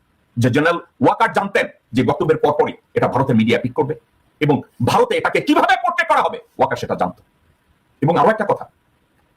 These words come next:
ওয়াকার সুযোগ বুঝে দেশের পরিস্থিতি এমনভাবে ব্যাখ্যা করে উনি সেন্ট্রাল আফ্রিকান রিপাবলিকে গেলেন, দেশের পরিস্থিতি এত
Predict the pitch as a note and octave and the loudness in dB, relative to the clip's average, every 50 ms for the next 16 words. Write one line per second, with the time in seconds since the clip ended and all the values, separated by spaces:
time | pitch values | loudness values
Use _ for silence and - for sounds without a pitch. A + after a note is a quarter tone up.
0 | _ _ _ - - E3+ - C4+ G3+ - - _ _ _ _ - - - F#3+ F3+ | _ _ _ 0 0 0 2 0 -4 -4 -6 _ _ _ _ -10 -4 -2 0 2
1 | C4 - A#3+ A3 G3+ C3+ C#3 G#2 F2+ - G3 - C4+ - - G#3+ A3+ G#3+ - - | 2 2 2 2 2 2 2 2 2 2 2 2 0 0 0 0 -2 -2 -2 -2
2 | - F#3+ F#3 - A#3 C4 - G4+ G4+ - D4+ B3+ G#3+ - E3+ - - - - - | -2 -2 -2 0 -2 0 0 0 2 2 2 0 0 -2 -4 -2 0 0 0 0
3 | - - - - _ _ _ _ _ _ _ _ _ _ _ _ _ _ _ _ | 0 -4 -4 -8 _ _ _ _ _ _ _ _ _ _ _ _ _ _ _ _
4 | _ _ _ _ _ _ _ - - A2+ A#2 - D3+ D#3+ - G3 F#3+ F3+ F#3+ F#3 | _ _ _ _ _ _ _ -2 -2 0 0 0 -2 -2 0 0 0 0 0 -2
5 | F#3 E3 D3 C#3 D#3 D3 D3 C3+ D#3 B2+ C#3 A#2+ G#2+ F#2 - _ _ _ - G2+ | -2 -2 0 0 0 0 0 -2 0 0 0 0 -2 -4 -8 _ _ _ -4 -2
6 | B2 C#3 - G3+ G#3 F#3+ F#3 F3+ F#3 - E3 - - D#3+ - | -2 0 -2 0 0 -2 -2 -2 -2 -4 -4 -2 -2 0 2